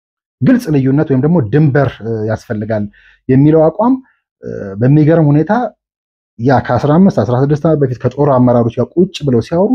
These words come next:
በግልጽ የሚያነሱት ያንም ሲያነሱ እንዲያውም ከቪዲዮው፣ እ፣ ወደፊት የምናየው ነው በሙሉ ብያችኋለሁ። ማውራው ጉዳይ በሙሉ ማስረጃ አለው። ያኔ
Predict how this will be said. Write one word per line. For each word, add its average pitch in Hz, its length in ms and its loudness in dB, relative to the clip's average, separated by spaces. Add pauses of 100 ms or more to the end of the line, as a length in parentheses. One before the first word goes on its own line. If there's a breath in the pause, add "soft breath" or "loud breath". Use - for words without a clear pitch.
(380 loud breath)
በግልጽ 160 360 2
የሚያነሱት 107 480 -4
ያንም 156 280 0
ሲያነሱ 170 360 -4
እንዲያውም 175 340 0
ከቪዲዮው፣ 120 760 0
እ፣ 104 180 -4
ወደፊት 110 300 -6
የምናየው 117 380 0
ነው 117 80 -4
በሙሉ 123 260 -6 (100)
ብያችኋለሁ። 127 500 -2
ማውራው 117 280 2
ጉዳይ 123 220 0
በሙሉ 131 220 2
ማስረጃ 131 400 -4
አለው። 190 240 0 (560 soft breath)
ያኔ 135 300 4